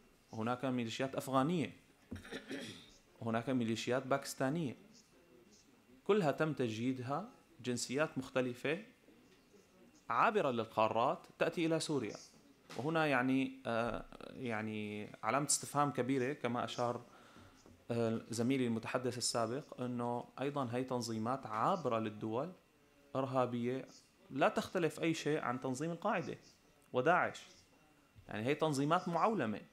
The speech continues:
أيضا. آه، لاحظنا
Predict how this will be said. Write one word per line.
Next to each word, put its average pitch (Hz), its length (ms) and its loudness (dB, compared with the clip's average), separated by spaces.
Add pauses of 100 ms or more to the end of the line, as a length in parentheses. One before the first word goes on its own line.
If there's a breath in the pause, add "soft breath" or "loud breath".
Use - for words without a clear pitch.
(800)
أيضا. 110 220 -8 (3500 loud breath)
آه، 120 500 2 (1200)
لاحظنا 160 680 2